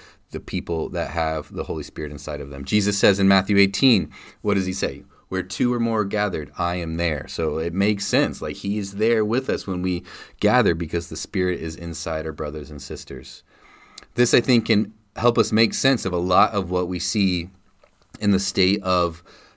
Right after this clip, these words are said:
you know, the Big C church today, at least in, you know, North America, in the United States. Uh, 'cause if church is just a lecture hall, or it's just, like, providing spiritual services, it's a dispenser of information,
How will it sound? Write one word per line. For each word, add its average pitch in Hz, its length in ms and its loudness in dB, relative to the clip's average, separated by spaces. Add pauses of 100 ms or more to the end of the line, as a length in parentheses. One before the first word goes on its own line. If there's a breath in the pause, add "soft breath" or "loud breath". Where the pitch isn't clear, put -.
you 90 120 -2
know, 78 120 -2
the 82 120 -4
Big 92 260 2
C 85 240 -4
church 82 340 -4
today, 104 180 2
at 85 80 0
least 87 320 -2
in, 82 500 -6
you 90 160 -2
know, 69 120 -8
North 85 240 -4
America, 92 360 0
in 76 60 -6
the 76 80 -6
United 78 300 -4
States. 80 480 -4 (480 loud breath)
Uh, 78 140 -2
'cause 92 140 -2
if 92 120 0
church - 340 4
is 101 120 0
just - 260 -4
a 80 80 -2
lecture 110 480 0
hall, 110 640 0
or 82 240 -2
it's 78 100 -6
just, - 200 -6
like, 78 160 -6
providing 90 540 0
spiritual 101 580 -2
services, 104 1000 2
it's 78 160 -8
a 76 140 -4
dispenser 101 600 0
of 82 100 -2
information, 95 760 0